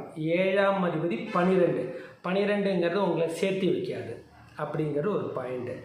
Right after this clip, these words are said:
இல்லை வாழ்க்கை துணைக்காக மெடிக்கல் எக்ஸ்பென்சஸ் அப்படின்னு நீங்க எடுத்துக்கலாம்.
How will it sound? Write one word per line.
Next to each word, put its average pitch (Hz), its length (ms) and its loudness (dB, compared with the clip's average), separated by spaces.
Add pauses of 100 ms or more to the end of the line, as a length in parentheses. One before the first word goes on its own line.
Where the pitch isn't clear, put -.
(600)
இல்லை 220 220 2
வாழ்க்கை 202 440 4
துணைக்காக 214 760 2
மெடிக்கல் 185 460 2 (160)
எக்ஸ்பென்சஸ் 208 840 2 (260)
அப்படின்னு 170 400 2
நீங்க 180 260 4
எடுத்துக்கலாம். 139 540 -2